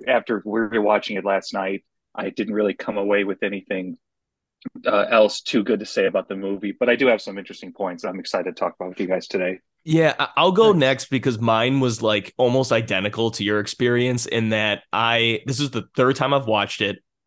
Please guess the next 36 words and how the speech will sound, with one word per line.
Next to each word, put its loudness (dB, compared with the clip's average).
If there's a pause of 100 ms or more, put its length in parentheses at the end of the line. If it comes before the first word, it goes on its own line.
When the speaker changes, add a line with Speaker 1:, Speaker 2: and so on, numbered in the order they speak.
(220)
Speaker 2:
I -4
don't 2
think 0
I 0
will 0
ever 0
watch -2
it -6
again. -6
I 0
only 4
watched 0
it -4
the -4
second -2
time -4
because -6
I 0
was -2
trying -4
to -4
prepare -4
for -2
our -2
Star 2
Wars -4
ranking -8
episode. -8
And -4
I 0
didn't 2
even 0
wanna 0
watch -2
it -8
then. -4